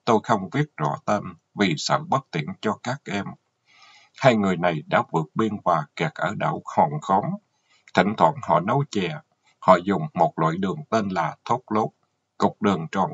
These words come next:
và dày, màu vàng khác với loại đường tôi thường thấy có hình thuẫn. Em mời tôi một miếng ăn thử, thật là ngon ngọt,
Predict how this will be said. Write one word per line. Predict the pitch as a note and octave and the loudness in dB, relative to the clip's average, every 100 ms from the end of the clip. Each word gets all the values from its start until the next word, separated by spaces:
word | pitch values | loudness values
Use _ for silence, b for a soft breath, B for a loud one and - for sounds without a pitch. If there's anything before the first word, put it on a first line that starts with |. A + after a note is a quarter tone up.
| D2 | 0
và | E2+ E2 | 0 0
dày, | E2+ D2+ - | -4 -4 -8
màu | F#2 F2+ D#2+ | 2 2 2
vàng | D#2+ E2+ - | 0 -2 -4
khác | - C#3 - | -4 -6 0
với | D3 D3 | 2 4
loại | B2 B2 | 2 -2
đường | F#2 D#2+ D2+ | -6 -8 -2
tôi | A2 G2+ | -2 0
thường | G2+ D#2 - | -2 -2 -6
thấy | F#2+ D3+ | -8 -4
có | C3+ C#3+ | 0 2
hình | - E2 C#3+ | 0 -4 -6
thuẫn. | D#3 D3 A3+ B3+ _ b b b b _ | -4 -4 -4 -8 _ b b b b _
Em | B2+ A2 F#2+ F2 D2+ | 2 4 6 4 2
mời | G2+ F#2+ E2 D2+ | 2 2 2 -4
tôi | - A2 | -2 0
một | F#2 D2+ - | 0 -2 -2
miếng | B2 D#3+ | -2 0
ăn | A2 G#2 - | 0 -2 -4
thử, | D2+ D#2 - _ - | -6 -6 -10 _ -6
thật | E2+ - | -6 -2
là | G2 E2+ D#2 | 0 0 0
ngon | F#2 G2+ G2 - | 0 0 -2 -2
ngọt, | D#2 | -2